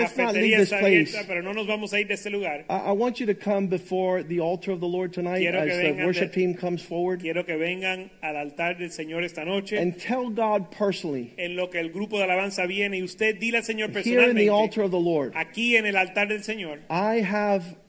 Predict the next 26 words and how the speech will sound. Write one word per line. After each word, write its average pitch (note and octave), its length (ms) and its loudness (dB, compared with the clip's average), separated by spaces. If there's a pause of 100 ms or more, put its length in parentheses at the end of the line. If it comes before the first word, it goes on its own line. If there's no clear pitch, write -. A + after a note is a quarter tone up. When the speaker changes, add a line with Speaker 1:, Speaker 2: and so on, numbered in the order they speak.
(440)
Speaker 1:
a D#3+ 100 0
good F#3 520 0
story G3+ 420 0
to F3 100 0
tell E3 400 -2
of C#3+ 140 -8
your E3+ 180 0
love E3+ 300 -2
over D3+ 180 -4
my C#3+ 80 -6
life. C#3 340 -8
Speaker 2:
yo F#3+ 180 -6
tengo G#3+ 420 -2
un G#3+ 160 -6
buen G#3+ 260 -4
testimonio G#3 680 -4
para F3+ 280 0
contar F#3 500 -2
de F#3 120 -4
tu F#3 140 -6
bondad E3+ 440 0
y G3 100 0
amor F3 240 -4
sobre F3 240 -6
mi D#3+ 100 -6
vida. D3 220 -4